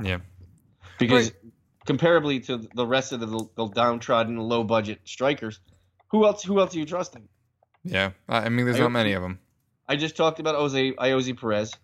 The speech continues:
Speaker 2: You're not, you're not, e-, everybody's punted and sailed off Glenn Murray, who I still own because he has Burnley, United, City, Liverpool, the last four games. Ugh.
Speaker 1: Woo!
Speaker 2: Um,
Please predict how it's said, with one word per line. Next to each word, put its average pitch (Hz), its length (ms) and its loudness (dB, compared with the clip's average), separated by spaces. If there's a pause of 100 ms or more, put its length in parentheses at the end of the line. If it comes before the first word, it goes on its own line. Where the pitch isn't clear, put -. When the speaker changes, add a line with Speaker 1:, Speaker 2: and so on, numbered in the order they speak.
(180)
Speaker 2:
You're 120 100 -2
not, 143 300 0
you're 131 100 0
not, 135 220 0
e-, 127 180 0
everybody's 135 420 -2
punted 139 400 -4
and 123 100 -6
sailed 131 280 2
off 113 160 2
Glenn 117 220 0
Murray, 107 220 0
who 113 180 0
I 131 140 4
still 117 340 -6
own 110 300 0 (380)
because 113 320 -2 (200)
he 135 140 0
has 131 240 0 (400)
Burnley, 151 400 4
United, 127 540 0
City, 147 320 -2
Liverpool, 120 680 -2
the 113 60 -12
last 120 280 0
four 123 160 -4
games. 113 360 -6 (480)
Ugh. - 280 -8
Speaker 1:
Woo! 311 760 2 (460)
Speaker 2:
Um, 110 360 0